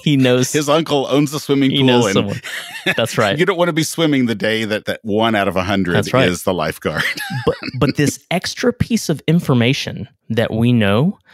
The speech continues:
Speaker 1: is a part of the equation. Like Timothy said, we're taking all of the relevant data into consideration. Well, suddenly the probability becomes ninety-nine percent, which is way different than ten percent.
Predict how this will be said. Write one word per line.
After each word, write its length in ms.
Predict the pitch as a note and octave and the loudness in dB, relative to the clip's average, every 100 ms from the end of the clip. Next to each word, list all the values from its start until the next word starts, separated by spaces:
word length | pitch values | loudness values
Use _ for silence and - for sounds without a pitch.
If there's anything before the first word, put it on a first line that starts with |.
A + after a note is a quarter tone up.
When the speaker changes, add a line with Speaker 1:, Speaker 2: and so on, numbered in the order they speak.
| - - | -20 -4
Speaker 1:
is 240 | F#2+ G#2 - - | 0 0 0 -4
a 60 | |
part 220 | F#2+ A#2 A#2 | -2 0 0
of 80 | |
the 80 | A#2 | 0
equation. 560 | G#2+ - G2+ G#2+ D#3 G3 - _ | -2 0 -2 0 0 0 -6 _
Like 160 | G#2 G2+ | -8 -4
Timothy 260 | A#2+ A#2+ B2 | -2 -2 0
said, 180 | D#3 | 0
we're 120 | A2+ D3 | 0 -2
taking 320 | F3+ - A2+ - | -2 0 -2 0
all 400 | G2+ G2 A2+ D#3+ - | 0 4 4 2 -2
of 80 | C#3+ | -2
the 100 | C3+ | 2
relevant 380 | A2+ C3 B2 | 2 2 0
data 340 | G#2+ G#2 B2 C3+ - | 2 2 2 0 -2
into 260 | A#2+ C3 | -2 0
consideration. 680 | B2 A2+ A2+ G#2+ G#2+ - C#3 - - - _ | -2 -2 0 0 0 -2 -4 -6 -18 -20 _
Well, 100 | C3+ | -6
suddenly 380 | - F#3 G3 D#3+ | -2 0 2 2
the 280 | B2+ C3 | -2 -4
probability 1080 | C3 - - C3+ B2+ G#2+ D#3+ C#3 G2 G#2 C#3+ - | -4 -4 -2 0 2 2 2 2 0 -2 -4 -4
becomes 380 | B2 - C3 A2+ | -4 0 0 2
ninety-nine 680 | A2+ A#2+ C3+ A#2+ A2 A2 A2 | 2 4 4 2 0 0 -2
percent, 500 | - - D3+ B2 - _ _ _ - | -8 -2 -2 -2 -8 _ _ _ -4
which 220 | B2 - | -2 0
is 240 | C3+ - - _ _ _ | 0 -2 -12 _ _ _
way 360 | A#2+ C3+ C#3 B2+ | -8 0 2 2
different 520 | G#2+ B2+ - F2 - _ | 0 -2 -4 -12 -16 _
than 200 | - G#2+ | -2 -2
ten 300 | F#2+ - A#2 | -2 -2 -2
percent. 540 | G#2 F2+ - - - | -2 -8 -10 -14 -18